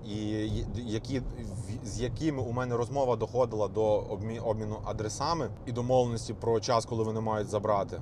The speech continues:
І з тих п'яти все рівно доїжджали, ну, так серйозно, лише двоє, наприклад. У мене навіть була ситуація, коли я викл-, виклав там одну річ, і мені люди почали просто бомбити, ну, блін, сто повідомлень за ту річ.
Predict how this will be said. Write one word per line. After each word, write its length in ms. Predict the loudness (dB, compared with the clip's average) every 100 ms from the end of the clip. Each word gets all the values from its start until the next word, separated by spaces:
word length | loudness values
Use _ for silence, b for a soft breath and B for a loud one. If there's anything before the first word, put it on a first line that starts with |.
| -4
І 100 | -4
з 60 |
тих 240 | 2 2 2
п'яти 480 | 0 2 4 4 0 -4
все 160 | -2
рівно 240 | 0 0 -2
доїжджали, 640 | -2 0 2 4 4 0 -2 -6
ну, 120 | -2
так 200 | 0 -2
серйозно, 440 | 2 6 6 4
лише 220 | 0 0 -2
двоє, 380 | 2 2 2
наприклад. 440 | 0 -6 -8 -8 -4
У 40 | -2
мене 140 | 0
навіть 180 | 0 0
була 180 | 2 0
ситуація, 500 | 2 4 6 4 0
коли 220 | 2 2
я 80 | 2
викл-, 380 | 0 -2 -2
виклав 280 | -2 0 0
там 140 | -2 -2
одну 280 | -4 -4
річ, 320 | -2 -4 -6 -6
і 380 | -6 -2 -2 -2
мені 160 | -2 -2
люди 180 | -2 -4
почали 300 | -2 0 0
просто 260 | -2 -4
бомбити, 600 | -2 0 0 0 0 0
ну, 160 | -2 -4 -4
блін, 280 | -2 -2 -4
сто 320 | -4 2 2
повідомлень 680 | 2 0 2 4 2 0 -4
за 80 |
ту 180 | -4 -4
річ. 260 | -2 -2